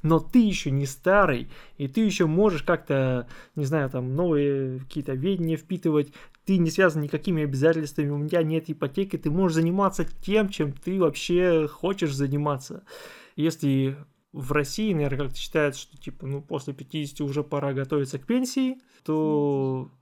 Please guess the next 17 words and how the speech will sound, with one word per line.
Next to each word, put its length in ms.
в 80
Америкосе, 680
по 120
крайней 240
мере, 180
те 220
люди, 240
с 80
кем 180
я 200
общался, 540
это 360
все-таки 360
люди 200
такие 380
очень 340
энергичные, 880